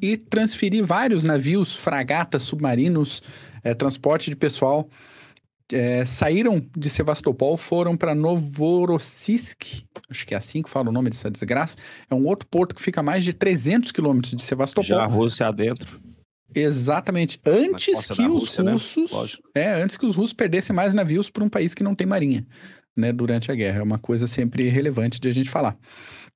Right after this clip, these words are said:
Speaker 2: E tem também o dos Abrams, que já estão
Speaker 1: Boa.
Speaker 2: em, em solo, em solo ucraniano, os vinte e um Abrams e toda a equipagem que foi treinada no exterior já estão preparados pra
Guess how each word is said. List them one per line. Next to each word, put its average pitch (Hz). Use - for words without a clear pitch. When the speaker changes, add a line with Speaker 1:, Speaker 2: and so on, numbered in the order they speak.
Speaker 2:
E 170
tem 190
também 190
o 196
dos 185
Abrams, 175
que 165
já 127
estão 147
Speaker 1:
Boa. 131
Speaker 2:
em, 143
em 135
solo, 127
em 113
solo 131
ucraniano, 131
os 127
vinte 151
e 147
um 175
Abrams 135
e 139
toda 147
a -
equipagem 135
que 131
foi 131
treinada 120
no 117
exterior 117
já 120
estão 123
preparados 123
pra 123